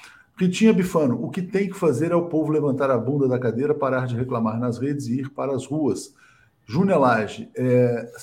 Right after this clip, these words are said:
dezessete de abril de dois mil e dezesseis, também um dia da vergonha nacional. Sim, é o dia lá daquele, daquela votação na Câmara do golpe contra esse presidente Dilma Rousseff. Paulo Moreira Leite, olha só, falando aqui da, da questão,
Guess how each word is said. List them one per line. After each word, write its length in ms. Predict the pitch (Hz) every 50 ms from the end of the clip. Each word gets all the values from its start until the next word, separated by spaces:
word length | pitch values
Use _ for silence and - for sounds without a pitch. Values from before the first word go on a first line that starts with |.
| - -
dezessete 540 | 135 135 156 170 143 - 175 180 175 -
de 80 | 151 165
abril 280 | 151 127 127 131 147 135
de 100 | 131 131
dois 160 | 131 120 123
mil 80 | 135
e 40 | 131
dezesseis, 440 | 131 147 151 - - 175 170 170 -
também 280 | - 165 139 139 151 151
um 60 | 139
dia 160 | 107 127 135
da 140 | 131 135 131
vergonha 340 | 139 135 127 117 113 117 123
nacional. 400 | 131 131 - 180 160 143 139 -
Sim, 220 | - - 131 117
é 20 |
o 80 | 107 -
dia 240 | - 110 127 139 131
lá 120 | 131 131
daquele, 440 | 131 131 131 139 143 127 131 127 - - _ _ _ _ _
daquela 320 | - 110 - - 131 131 120
votação 500 | 123 139 135 - 123 117 - - 131 131
na 140 | 131 131 131
Câmara 460 | - - 135 143 143 127 110 107 104
do 120 | - 117
golpe 360 | 113 113 113 120 123 - -
contra 420 | 123 - 120 127 123 123 113 107 113
esse 160 | 113 113 -
presidente 500 | - - 120 110 110 117 113 113 113 -
Dilma 220 | - 117 123 113
Rousseff. 380 | 113 - - - - 95 92 - _ _ _ _ _ - - - - - - - _ _ _ _ _ -
Paulo 220 | 220 226 233 226
Moreira 260 | 220 208 202 202 185 165
Leite, 260 | 131 120 117 117 156
olha 160 | 160 165 151
só, 200 | - - 120 107
falando 380 | - - 156 165 196 208 196 175
aqui 220 | 139 - - 165
da, 380 | 135 131 131 123 120 113 110 107
da 160 | 110 120 117
questão, 680 | - - 120 113 - - - 127 120 120 113 107 98